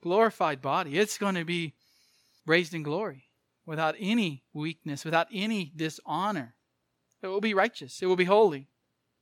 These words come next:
Even believers now who have the Holy Spirit in them still struggle against sin, but it won't be that way then. The most faithful person, even the Apostle Paul himself, had to battle sin in the flesh,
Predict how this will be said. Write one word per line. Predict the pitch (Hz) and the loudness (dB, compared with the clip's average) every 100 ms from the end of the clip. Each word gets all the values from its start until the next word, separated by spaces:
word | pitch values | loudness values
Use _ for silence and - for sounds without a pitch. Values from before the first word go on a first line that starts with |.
| _ _ _ _ _ _ | _ _ _ _ _ _
Even | 190 208 | 0 4
believers | 170 175 208 190 | 6 6 6 2
now | 185 185 175 | 4 6 6
who | 165 | 4
have | 165 180 | 6 6
the | 170 | 6
Holy | 180 190 | 2 2
Spirit | 170 - 185 165 | 2 0 2 2
in | 170 | 0
them | 160 151 | -2 -2
still | - 202 196 185 - | 2 6 6 4 -4
struggle | - 185 170 | 0 2 2
against | 156 151 139 | 0 -2 -4
sin, | - 151 131 | -4 -4 -2
but | 139 | -2
it | |
won't | 180 233 | 0 4
be | 240 | 6
that | 208 | 6
way | 196 170 | 6 2
then. | 170 180 123 _ _ _ _ _ _ _ _ _ _ _ _ _ _ _ _ _ _ _ _ _ | 0 -4 -8 _ _ _ _ _ _ _ _ _ _ _ _ _ _ _ _ _ _ _ _ _
The | 180 | 2
most | 190 - | 4 2
faithful | - - 285 302 - - 185 131 - _ _ _ _ _ | -8 2 4 4 2 0 0 0 -6 _ _ _ _ _
person, | - 185 - 147 139 - _ _ _ _ _ _ - | -2 -2 -2 -10 -12 -16 _ _ _ _ _ _ -2
even | 269 233 | 2 4
the | |
Apostle | 185 220 226 202 | 4 2 0 -2
Paul | - 240 | 0 2
himself, | 190 151 - - 381 285 139 _ _ _ _ _ _ _ _ _ _ | 2 -4 -10 -8 -2 -2 -4 _ _ _ _ _ _ _ _ _ _
had | - 185 | 0 0
to | |
battle | 165 160 156 | 4 2 2
sin | 135 180 160 | -4 -8 -6
in | 143 | -8
the | |
flesh, | - 160 - _ - | -6 -8 -8 _ -20